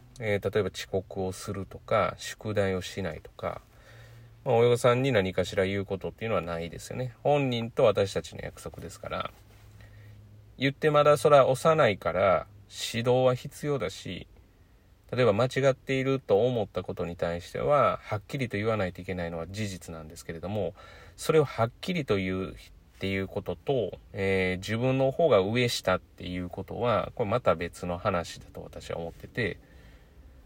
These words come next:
やっぱり接するときは対等な関係で、えーっと、やっぱりあるべきだというふうに、これはもう常に思っています。だから、あの、子供は、えー、そういったところを見ているので、結局親って謝らないよねとか、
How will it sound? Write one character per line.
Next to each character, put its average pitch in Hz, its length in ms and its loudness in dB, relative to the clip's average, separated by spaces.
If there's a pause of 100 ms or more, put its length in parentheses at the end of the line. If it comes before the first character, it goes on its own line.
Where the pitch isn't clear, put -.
や 151 60 0
っ - 20 0
ぱ 165 60 4
り 143 80 4
接 135 160 2
す 147 180 -4
る 147 100 -6
と 160 120 -4
き - 100 -4
は 98 100 4
対 104 300 0
等 104 220 0
な 85 120 0
関 80 300 -12
係 - 200 -12
で、 117 340 0 (160)
え 85 360 -2
ー - 40 -20
っ - 40 -20
と、 85 60 -4
や 82 60 0
っ - 40 -6
ぱ 120 100 -2
り 95 240 -4
あ 95 120 0
る 95 100 -2
べ 101 140 -2
き 90 140 -10
だ 90 120 2
と - 120 -10
い 85 100 -6
う 87 60 -8
ふ 120 140 -6
う 117 60 -4
に、 131 240 -4
こ - 120 -4
れ - 20 6
は 123 60 2
も 104 80 -2
う - 40 -14
常 113 300 -2
に 90 180 -4
思 - 220 -10
っ - 20 -18
て - 200 -18
い - 20 -12
ま - 120 -18
す。 - 200 -20 (880)
だ 131 80 4
か 127 60 8
ら、 110 580 6
あ - 20 4
の、 95 240 2
子 - 140 -2
供 139 320 2
は、 143 380 2 (120)
え 101 180 -2
ー、 - 20 -4
そ 131 120 -2
う 127 40 0
い - 20 -6
っ - 20 -14
た - 60 -10
と 101 80 -6
こ 87 120 -2
ろ 82 40 -2
を - 20 -2
見 87 120 -4
て 90 100 -8
い 87 80 -4
る 90 80 -8
の 80 220 -8
で、 117 360 -2 (360)
結 113 220 -4
局 123 220 0
親 135 200 6
っ - 20 0
て - 200 -4
謝 92 200 2
ら 92 240 4
な 82 140 -2
い 80 40 -4
よ 78 120 -8
ね 85 180 -2
と 80 140 -10
か、 - 240 -14